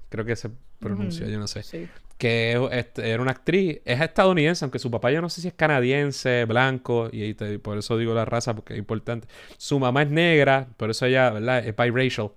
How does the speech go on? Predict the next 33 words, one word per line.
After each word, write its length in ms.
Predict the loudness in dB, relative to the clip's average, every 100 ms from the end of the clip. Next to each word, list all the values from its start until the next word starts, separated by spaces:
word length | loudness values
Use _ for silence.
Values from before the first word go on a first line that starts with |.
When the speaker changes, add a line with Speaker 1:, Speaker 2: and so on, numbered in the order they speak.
| _ -20 -20 -14 -10
Speaker 1:
Aunque 220 | -6 -4
si 140 | -2
la 160 | 0 2
ves, 440 | 2 2 -4 -12 _ _
a-, 120 | -6 -4
incluso 420 | -4 -2 -2 0
en 140 | 0
ocasiones, 640 | -2 -2 0 2 2 -2 -8 -10 -8
a-, 140 | -8
¿sabes? 300 | -2 2 2
No 120 | 2 -2
es 120 | 4
tan, 560 | 6 6 2 -2 -6 -10 -14 -12 2
digamos 300 | 4 6 6
que 100 | 4
hay 60 |
gradaciones, 680 | 6 6 6 4 2 2 0
¿no? 300 | 2 2 2
Y 340 | 0 -4 -6
en, 160 | -6 -6
en 180 | -6 -2
otro 200 | 0 2
contexto 400 | 2 2 0 -2
no 100 | -2
podría 200 | 0 0
decir 200 | -2 -4
que 100 | -4
podía 260 | -2 -2 -2
pasar 340 | -2 -2 0
por 120 | 0
blanca, 360 | 2 0 0 -2
porque 260 | -4 -6 -10
tú 180 | -10